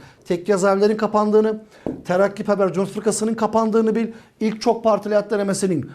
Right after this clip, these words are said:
başarısız olduğunu bil ve takriri sükun kanununu bil. Bak, soru, aşağıdakilerden hangisi birinci T B M'nin yaptığı kanun değildir? Cevap takriri sükun. Bin dokuz yüz yirmi beşte kim yapıyormuş?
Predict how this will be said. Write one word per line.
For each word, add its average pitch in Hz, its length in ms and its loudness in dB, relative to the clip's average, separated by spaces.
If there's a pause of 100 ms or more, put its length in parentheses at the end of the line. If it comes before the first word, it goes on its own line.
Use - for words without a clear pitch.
(200)
başarısız 202 420 0
olduğunu 226 380 4
bil 233 180 0 (380)
ve 190 300 0
takriri 202 540 -2
sükun 202 380 -6
kanununu 165 540 2
bil. 110 180 -4
Bak, 160 160 4 (240)
soru, 220 540 4 (200)
aşağıdakilerden 226 760 0
hangisi 214 540 0 (220)
birinci 196 400 -4
T 226 200 2
B 214 120 4
M'nin 190 300 -2
yaptığı 196 440 2
kanun 220 520 0 (220)
değildir? 143 560 -2
Cevap 190 340 0 (260)
takriri 165 420 -4
sükun. 131 360 -12 (280)
Bin 196 140 -2
dokuz 190 240 -2
yüz 131 80 -6
yirmi 190 160 -4
beşte 202 420 -6
kim 190 220 -6
yapıyormuş? 202 540 -4